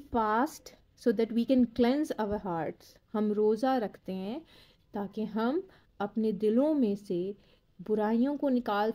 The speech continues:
सकें, अपने दिलों में से दुनिया की ख्वाहिशात को निकाल सकें, ताकि हमारे दिल पाक हो सकें, ताकि हमारे दिल जो है वो अल्लाह ताला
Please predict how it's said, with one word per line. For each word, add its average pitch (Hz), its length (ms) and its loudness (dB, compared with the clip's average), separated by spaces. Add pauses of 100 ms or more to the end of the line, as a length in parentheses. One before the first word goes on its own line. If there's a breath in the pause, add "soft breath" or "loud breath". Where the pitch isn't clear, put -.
सकें, 226 420 -4 (260 loud breath)
अपने 220 260 -2
दिलों 226 240 4
में 254 140 2
से 247 180 2
दुनिया 226 360 0
की 262 140 0
ख्वाहिशात 233 640 -2
को 233 120 -4
निकाल 190 400 -4
सकें, 208 360 -8 (400 loud breath)
ताकि 214 280 -4
हमारे 202 460 -2
दिल 233 200 4 (140)
पाक 247 340 4
हो 202 180 -4
सकें, 190 420 -8 (260 loud breath)
ताकि 202 240 -6
हमारे 202 440 -2 (260)
दिल 277 260 4
जो 214 140 -2
है 170 240 -6 (720)
वो 190 140 -6
अल्लाह 208 240 0
ताला 208 380 -2